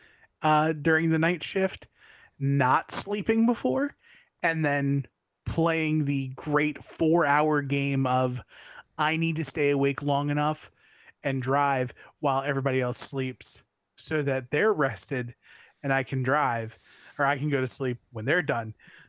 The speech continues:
'Cause, boy, falling asleep, like, d-, doing one of these behind the wheel,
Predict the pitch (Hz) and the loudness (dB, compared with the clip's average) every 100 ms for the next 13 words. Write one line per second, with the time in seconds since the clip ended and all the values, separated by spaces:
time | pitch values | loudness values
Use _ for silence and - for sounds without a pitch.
0 | - 117 - 175 135 104 _ - _ _ | -16 -16 -4 0 0 -2 _ -20 _ _
1 | - 165 202 170 180 285 - - 143 - | -4 0 0 -2 -2 -4 -6 -4 -4 -6
2 | 160 165 165 214 214 180 185 202 190 196 | -10 -10 -2 0 0 -2 -4 -6 -2 0
3 | 185 196 208 208 | 0 2 0 0